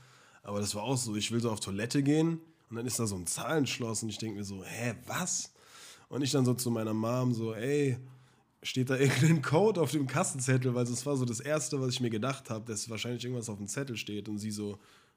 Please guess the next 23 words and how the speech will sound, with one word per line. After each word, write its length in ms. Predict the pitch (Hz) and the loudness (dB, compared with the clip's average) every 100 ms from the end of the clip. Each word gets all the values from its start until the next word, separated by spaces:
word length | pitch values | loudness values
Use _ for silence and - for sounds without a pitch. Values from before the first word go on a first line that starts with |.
| _ | _
„Ah 240 | - 175 175 | -4 -2 0
ja.“ 300 | 170 180 156 | -2 -2 -2
Und 100 | 127 | 0
dann 120 | 120 | 0
hat 100 | 117 | -2
sie 80 | 123 | -2
mir 120 | 120 | -2
so 80 | 113 | -2
den 140 | 107 104 | -2 -4
Code 280 | 123 143 | -4 -4
genannt 320 | 139 127 127 113 | -2 -2 0 -2
und 60 | |
dann 140 | 110 110 | -4 -4
bin 100 | 107 | -4
ich 160 | 104 | -4
reingekommen 520 | 107 117 107 104 107 107 | -4 -6 -6 -8 -10 -10
erst. 300 | 107 107 - | -8 -8 -8
Das 60 | 107 | -8
war 60 | 104 | -8
auf 120 | 107 | -8
jeden 180 | 104 104 | -10 -8
Fall 280 | 107 104 | -6 -4
wild. 300 | 104 104 104 | -2 -2 -2